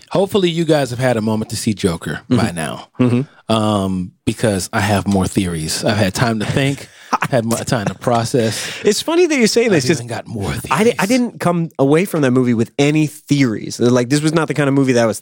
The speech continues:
Speaker 2: theorizing.
Speaker 1: Adam, I sent you my theo-,
Speaker 2: I know.
Speaker 1: theory via text message.
Speaker 2: You did, I know.
Speaker 1: What should I do with this theory concerning the podcast that we are on currently? Episode one seventeen.
Speaker 2: Mm-hmm.
Speaker 1: What should I do with my theory?
Speaker 2: I mean, you can,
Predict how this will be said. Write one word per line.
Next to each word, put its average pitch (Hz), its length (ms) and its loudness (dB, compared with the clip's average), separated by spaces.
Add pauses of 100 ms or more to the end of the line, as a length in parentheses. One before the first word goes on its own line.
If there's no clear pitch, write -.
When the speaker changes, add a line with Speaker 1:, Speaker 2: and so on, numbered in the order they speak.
Speaker 2:
theorizing. 113 840 2
Speaker 1:
Adam, 190 380 -2
I 139 140 -2
sent 214 420 -2
you 196 180 2
my 165 160 0
theo-, 190 520 0
Speaker 2:
I 123 100 0
know. 135 100 4
Speaker 1:
theory 190 300 -2
via 160 280 0
text - 420 -2
message. 147 340 -2
Speaker 2:
You 139 80 4
did, 147 340 2
I 107 100 0
know. 160 160 4
Speaker 1:
What 220 160 2
should 208 200 -2
I 185 120 2
do 170 180 2
with 160 160 0
this 143 320 -2 (160)
theory 135 380 2 (280)
concerning 123 600 0
the 104 80 -4
podcast - 800 -6 (400)
that 113 180 2
we 117 100 4
are 113 80 2
on 101 220 -2
currently? 71 560 -4
Episode 262 600 0
one 226 260 2
seventeen. 190 800 0
Speaker 2:
Mm-hmm. 123 460 -2
Speaker 1:
What 233 140 2
should 233 180 0
I 202 160 2
do 185 240 2
with 175 180 0
my 135 160 -4
theory? 98 340 -10 (300)
Speaker 2:
I 143 100 4
mean, 165 320 2
you 165 240 2
can, 160 260 0